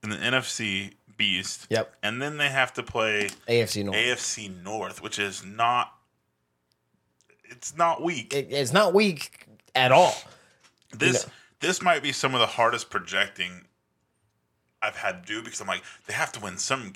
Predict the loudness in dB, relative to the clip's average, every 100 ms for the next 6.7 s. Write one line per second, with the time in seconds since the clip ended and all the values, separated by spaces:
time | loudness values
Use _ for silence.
0 | -12 -6 -6 0 -2 2 6 8 8 6
1 | 6 2 0 4 4 2 -6 _ _ 2
2 | 4 2 0 -6 -12 _ _ _ _ _
3 | _ _ -20 -2 4 8 8 6 4 6
4 | 6 4 2 2 2 2 0 -2 -2 0
5 | 2 2 2 -2 2 0 0 -8 -4 -2
6 | 0 0 0 -2 0 0 0